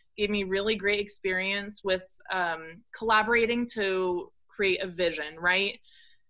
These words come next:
Everyone comes together to, it's a blank slate, and you create your dance routine as a group, and you have to adhere to a theme and within the time limit.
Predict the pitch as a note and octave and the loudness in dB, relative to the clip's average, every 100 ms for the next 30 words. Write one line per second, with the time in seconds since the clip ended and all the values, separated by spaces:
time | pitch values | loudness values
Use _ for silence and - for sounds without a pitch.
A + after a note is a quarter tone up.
0 | _ _ - - A3 B3+ B3 B3+ A#3+ A#3 | _ _ -20 -4 0 2 2 2 2 2
1 | A3+ A3+ A3+ G#3+ A3 A3 F#3 E3+ E3 - | 0 0 0 2 2 4 4 2 0 -2
2 | - _ - A3 G3 F#3+ F#3 A3+ G#3+ G3 | -10 _ -8 -4 -2 0 0 -2 -2 0
3 | A3 G#3 - A3+ G3+ E3+ - G3+ G#3 G#3+ | -2 -2 -6 0 0 0 -4 -2 -2 -2
4 | - - A3 G3+ G3 G3 - G3 F#3 G3 | -4 -6 -2 2 2 0 -2 -2 2 2
5 | F#3 F#3+ G#3 - G3 - F#3 E3+ F3 F#3+ | 0 -2 -2 -6 -6 -8 -10 -10 -6 -4
6 | F#3+ G3 F3+ A#3 A3 C3 - _ _ _ | -2 -2 -2 -2 -2 -4 -8 _ _ _
7 | - G#3+ G3+ G3+ G3+ F#3+ - G#3 G#3 G#3 | -8 -4 -2 0 0 -2 -2 -2 0 0
8 | F#3+ F#3 G3 F#3+ - F#4 B3+ D#3 E3 A#3 | -2 -2 -6 -8 -8 -6 -6 -6 -8 -12
9 | - - G3 G3+ G#3+ G#3 A3 G#3+ G#3+ - | -14 -12 -4 -2 0 -2 -2 -4 -4 -4
10 | G#3+ D#4 C#4 D#3 D#3 - | -4 -4 -6 -8 -8 -12